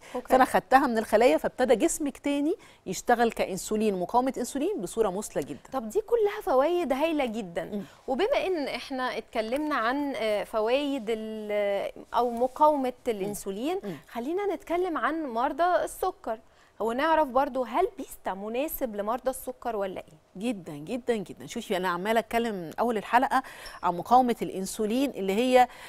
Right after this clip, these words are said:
Speaker 2: آه، يعني بتؤدي للمرحله اللي بعديها ل-، للاصابه بالسكر النوع الثاني. فتخيلي بقى يا مي لو اتكلمنا بالعكس، انت
Speaker 1: مم.
Speaker 2: حد عندك سمنه، السمنه، آه، آه، سكري النوع الثاني، السمنه ادت عندك للاصابه بمرض السكر.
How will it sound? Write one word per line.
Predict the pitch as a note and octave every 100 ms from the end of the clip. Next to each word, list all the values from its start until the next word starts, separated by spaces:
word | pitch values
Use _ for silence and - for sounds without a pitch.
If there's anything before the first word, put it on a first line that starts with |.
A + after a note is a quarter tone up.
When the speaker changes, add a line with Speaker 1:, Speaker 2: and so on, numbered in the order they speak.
| - - _
Speaker 2:
آه، | G#3 F#3+ -
يعني | G3 G3
بتؤدي | F#3+ A#3 B3+ D#4 F#3+ B3+
للمرحله | B3+ F3 F3+ B3
اللي | A3+
بعديها | F#3 F3+ A#3
ل-، | A3 F3+ G3
للاصابه | F3+ - A#3 G#3+
بالسكر | F3 - - F#3
النوع | F#3 B3
الثاني. | A#3 - C4 C4+ D4+ - -
فتخيلي | G3+ G3 - A#3+ D#4
بقى | C4 C4
يا |
مي | A#3+ C#4
لو | B3 G3
اتكلمنا | - G3 A3+ B3+
بالعكس، | E3 C#3 D#2+ - -
انت | G#3
Speaker 1:
مم. | -
Speaker 2:
حد | F#3 - D4+ - - - - -
عندك | D4 C4 G#3
سمنه، | - G#3+ B3+ D#4+ C#5+ _ -
السمنه، | F#3 - A#3 G3 E3+ - -
آه، | F#3 D#3+ F3+ - -
آه، | F#3 F3
سكري | - - B3 G3
النوع | G3+ A3
الثاني، | - A3+ C4+ A#4+ - - -
السمنه | - - D4+ D4+ A3
ادت | - A3+ G#3+
عندك | F#3+ A3 A#3+ C#4+ D4+ -
للاصابه | - F3+ G#3+ - G#3 D#3+
بمرض | F3+ G#3 E3+
السكر. | - C4+ - F4